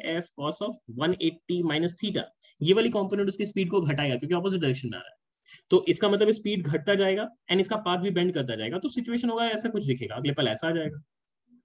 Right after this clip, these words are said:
फिर उसके बाद फिर वापस से वैसे ही सोचेंगे, फिर से यहाँ पे force ऐसे दिख रही है and फिर velocity आपकी along the tangent दिखेगी, तो ऐसे वेलोसिटी दिख रही है, फिर से देखोगे तो angle obtuse है,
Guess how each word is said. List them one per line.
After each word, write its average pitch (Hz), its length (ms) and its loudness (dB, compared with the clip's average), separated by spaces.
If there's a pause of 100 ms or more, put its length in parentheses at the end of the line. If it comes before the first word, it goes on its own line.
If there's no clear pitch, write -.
(720)
फिर 214 200 10 (140)
उसके 170 220 2
बाद 170 200 2
फिर 190 160 2
वापस 156 340 -2
से 185 100 0
वैसे 175 240 -2
ही 196 40 -2
सोचेंगे, 170 460 -4
फिर 180 140 6
से 190 200 2 (380)
यहाँ 151 160 0
पे 175 100 0
force 170 380 -2
ऐसे 143 200 -2
दिख 175 160 2
रही 196 120 4
है 151 180 2 (540)
and 147 340 2
फिर 156 160 2
velocity 139 420 0
आपकी - 320 0
along 143 220 0
the 160 100 -4
tangent 143 300 0
दिखेगी, 196 340 -2 (1080)
तो - 140 -8
ऐसे 123 200 -2
वेलोसिटी 131 420 0
दिख 196 80 -2
रही 190 120 6
है, 170 200 0
फिर 175 100 4
से 202 140 0
देखोगे 185 280 4
तो 180 100 -2
angle 170 220 4
obtuse 170 320 0
है, 165 140 -8